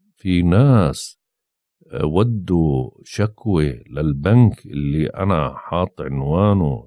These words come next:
للحوالات عشان البنك يسكر حسابي ويقاضيني على إني أنا بمول جهات إرهابية؟ <laughs> اللي حاب يسمع التفاصيل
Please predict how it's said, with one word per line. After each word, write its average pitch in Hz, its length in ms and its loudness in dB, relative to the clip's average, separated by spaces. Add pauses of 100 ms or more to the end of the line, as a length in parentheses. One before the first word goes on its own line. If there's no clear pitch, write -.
للحوالات 71 1040 -4 (880)
عشان 117 420 2
البنك 82 520 0
يسكر - 540 -8
حسابي 78 800 -4 (320)
ويقاضيني 78 1120 -2
على 73 320 -6
إني 78 420 -6
أنا 82 420 -4 (580)
بمول 85 680 0
جهات 71 480 -6
إرهابية؟ 65 880 -8 (500)
<laughs> - 1900 -8
اللي 87 400 2
حاب 76 300 -4
يسمع 78 500 -2
التفاصيل 110 760 0